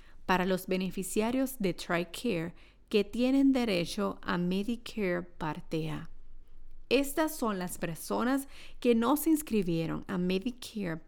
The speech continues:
Parte B durante su periodo de inscripción inicial.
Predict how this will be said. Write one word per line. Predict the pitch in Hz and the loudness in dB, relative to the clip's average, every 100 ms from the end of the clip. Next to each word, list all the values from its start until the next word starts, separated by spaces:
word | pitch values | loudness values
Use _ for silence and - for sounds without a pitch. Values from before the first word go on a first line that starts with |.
| - | -2
Parte | 190 196 - 269 262 - | 0 0 0 0 0 0
B | 170 170 - 208 | -2 -2 -8 -4
durante | 202 233 226 220 220 | 2 4 4 4 2
su | 220 202 | 2 0
periodo | 196 196 226 262 269 | 2 2 2 2 0
de | 226 | 0
inscripción | 185 - 180 165 - - 208 233 - | -2 -4 -6 -6 -8 -4 -2 -2 -2
inicial. | 202 160 156 - 151 151 | 0 0 -2 -2 -2 -2